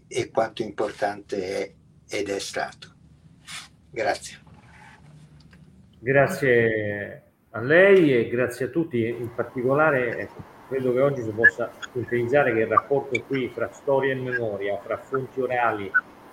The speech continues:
Speaker 2: e appunto documenti d'archivio è stato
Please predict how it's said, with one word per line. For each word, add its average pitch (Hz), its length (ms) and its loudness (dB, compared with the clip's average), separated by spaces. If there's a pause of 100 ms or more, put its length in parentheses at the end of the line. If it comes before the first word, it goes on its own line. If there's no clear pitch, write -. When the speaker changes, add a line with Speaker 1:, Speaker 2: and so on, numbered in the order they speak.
(280)
Speaker 2:
e 113 340 2
appunto - 280 -4
documenti 123 540 0
d'archivio 160 400 2
è 127 40 0
stato 113 380 -2